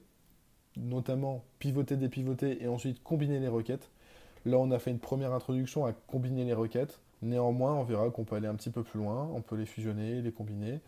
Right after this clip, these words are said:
On verra ça dans la partie quatre. Partie trois, ce sera pivoter, dépivoter les colonnes. En attendant, je vous invite à vous abonner à la chaîne YouTube de Morpheus Formation pour ne pas rater les prochains épisodes.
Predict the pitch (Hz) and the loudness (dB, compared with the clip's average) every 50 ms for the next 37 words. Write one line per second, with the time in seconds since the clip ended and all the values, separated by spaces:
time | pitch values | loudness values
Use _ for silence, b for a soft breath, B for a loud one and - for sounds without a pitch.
0 | b b b b - 110 110 117 110 113 117 - - 127 120 117 113 - - _ | b b b b -6 -2 0 0 2 0 0 0 0 0 0 0 -2 -4 -10 _
1 | - 123 131 139 139 127 - 127 120 - 113 107 - 117 117 131 139 - - _ | -4 0 2 4 4 4 2 0 -4 -4 -8 -4 0 0 0 0 -2 -6 -12 _
2 | - 131 - - 139 - - - 135 - - 117 - - 104 101 - - - 156 | -2 -2 -2 -2 -6 -4 -2 -2 -2 -2 -4 -6 -4 -4 -4 -4 -6 -6 -2 0
3 | 151 143 151 147 - 143 127 117 113 117 143 147 147 151 143 139 135 127 143 131 | 2 2 2 2 2 2 2 2 2 2 2 2 2 2 2 2 2 2 2 2
4 | 127 120 - - 113 107 113 123 143 147 117 - b b b _ _ - 127 143 | 2 2 0 0 0 2 2 2 0 0 -2 -6 b b b _ _ 0 2 2
5 | 151 147 147 156 151 139 151 151 139 127 131 120 127 123 135 131 - 120 113 113 | 2 2 2 2 2 2 2 0 0 0 0 -2 0 -2 -2 0 0 0 0 0
6 | 113 123 139 135 135 139 143 139 127 113 110 - - - 156 151 147 135 - 147 | 2 2 2 2 2 0 0 -2 -2 -4 -4 -4 -2 0 2 2 2 0 -2 -2
7 | 123 120 113 117 135 135 - - 151 139 - - 135 131 127 120 - 147 131 - | -2 -2 -2 -2 -2 -4 -2 -2 -2 -2 -2 -2 -4 -4 -4 -4 -4 -6 -2 0
8 | - 107 - - - - 156 147 151 151 147 - - 156 151 147 B B B B | 0 0 -2 -4 -2 -2 0 2 2 0 0 0 0 0 0 0 B B B B
9 | - 107 113 - - - 151 151 - - 151 127 131 120 - - 110 110 113 139 | -2 -2 -2 -2 0 0 0 2 2 0 0 0 0 -2 -2 -2 0 2 2 2
10 | 143 113 107 | 2 0 -4